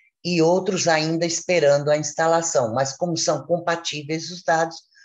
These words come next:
nós podemos fazer isso on the fly, não há necessidade de parar pra instalar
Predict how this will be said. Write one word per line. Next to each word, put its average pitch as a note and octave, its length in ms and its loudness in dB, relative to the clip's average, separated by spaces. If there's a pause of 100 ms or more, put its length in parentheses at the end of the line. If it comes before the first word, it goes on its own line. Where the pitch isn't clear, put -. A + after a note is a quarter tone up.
(200)
nós D3 260 0
podemos C#3 480 -4
fazer B2+ 360 -2
isso B2+ 400 -8 (520)
on E3 200 2
the F3+ 80 2
fly, A#2 400 2
não B2 180 0
há B2 100 2
necessidade C3+ 800 -2
de - 80 -12 (160)
parar C#3+ 500 2
pra C3+ 140 0
instalar C3 640 -2